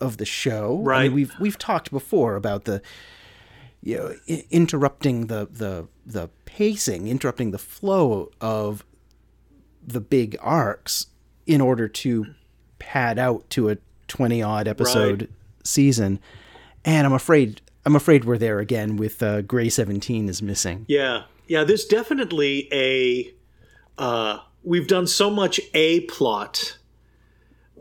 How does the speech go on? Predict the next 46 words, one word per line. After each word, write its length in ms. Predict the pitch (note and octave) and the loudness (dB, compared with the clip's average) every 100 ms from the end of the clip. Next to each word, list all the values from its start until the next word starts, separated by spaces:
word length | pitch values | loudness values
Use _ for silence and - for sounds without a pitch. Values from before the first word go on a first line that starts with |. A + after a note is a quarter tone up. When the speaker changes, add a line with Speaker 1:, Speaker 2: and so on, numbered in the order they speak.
| - | -2
Speaker 2:
in 160 | D3+ C#3+ | 0 2
the 100 | C3+ | 2
last 360 | C3 B2+ - | 2 2 2
sort 180 | - C3+ | 2 0
of 100 | B2 - | 0 0
eight 160 | C#3 | 2
episodes 640 | B2+ B2+ C#3 - A2+ G#2 - | 2 2 0 2 0 0 0
that 140 | C3+ | 2
we're 100 | C#3+ | 2
gonna 220 | C#3+ E3+ | 2 2
give 240 | D3 D#3 D3 | 4 2 4
you 120 | C#3 | 2
a 60 | B2+ | 0
B, 720 | B2 - E3 F3 G#3 A3 - - - - - | -2 2 4 4 2 -2 -10 -20 -20 -20 -8
a 80 | D#3 | -6
B, 420 | B2+ D#3 D#3+ F3 | 0 2 4 4
and 140 | D#3 C3+ | 4 4
maybe 340 | D3 D3+ D#3 | 2 4 2
a 60 | B2 | 2
C 600 | - - G3 C#3+ G2+ - - _ _ _ _ _ _ _ | 4 4 4 2 -2 -10 -18 _ _ _ _ _ _ _
on 200 | C#3+ C3 | 0 2
this 240 | D3 - | 2 2
one. 180 | A2 F#2+ | -2 -2
You 80 | A#2+ | 0
know, 80 | C3+ | 2
we're 100 | - | 4
Speaker 1:
Yeah. 120 | F3 | 4
Speaker 2:
gonna, 160 | E3+ - - - | 4 -2 -14 0
we're 100 | E3+ | 2
gonna 200 | F#3+ G#3 | 4 4
sort 260 | F#3 G3 E3 | 4 4 2
of 140 | C#3+ | 2
give 180 | F#3+ F3+ | 2 4
you 140 | D#3+ | 2
a 20 | |
little 200 | D3+ E3 | 4 2
bit 200 | C3 D#3 | 4 2
of 100 | D#3 | 4
a 60 | C3+ | 2
licorice 480 | C#3 - D#3 C3+ - | 0 2 2 2 2
all 160 | D3+ | 2
sorts, 460 | D#3 - C3 A2 - | 2 2 2 0 0
as 180 | A#2+ A2 | -2 0
they 100 | A#2+ | -2
might 300 | A#2+ A2+ A2 | 0 -2 0
say, 440 | - B2 A2 A#2+ | 0 0 0 -4